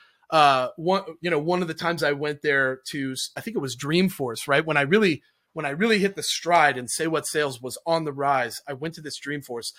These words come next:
I've been to, like, six Dreamforces, uh, and people were yelling out "Say What Sales" at me from the booths, other S D Rs and, and salespeople that were followers of mine were, like, screaming, "We're the same person."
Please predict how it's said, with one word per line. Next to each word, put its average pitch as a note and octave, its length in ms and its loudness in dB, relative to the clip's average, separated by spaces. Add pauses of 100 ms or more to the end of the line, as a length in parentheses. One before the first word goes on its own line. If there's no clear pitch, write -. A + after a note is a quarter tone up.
(120)
I've B2+ 80 -8
been E3 120 -4
to, D#3 60 0
like, A#2+ 180 -2
six - 300 -6
Dreamforces, B2 760 -8 (560)
uh, A#2+ 400 0 (380)
and D3 260 -6 (260)
people G#3+ 280 -2
were E3+ 100 0
yelling D3+ 440 2
out C#3+ 300 0
"Say D3+ 240 -4
What C#3 240 -6
Sales" C#3 460 -6
at C#3 240 -2
me A2+ 300 -16
from F#3+ 400 2
the C#3+ 80 -4
booths, D3 500 -4
other G3 360 6
S E3 180 0
D D3 160 -6
Rs B2+ 540 -2 (360)
and, C3+ 320 -4
and C#3+ 280 -4
salespeople B2+ 840 2 (320)
that F3 280 2
were E3+ 160 0
followers A#3+ 520 6
of B2 140 -8
mine A2 380 -10 (260)
were, G3 120 4
like, E3+ 180 4
screaming, A3+ 880 2 (240)
"We're D4+ 100 6
the F4+ 100 8
same F4+ 320 6
person." B3 640 2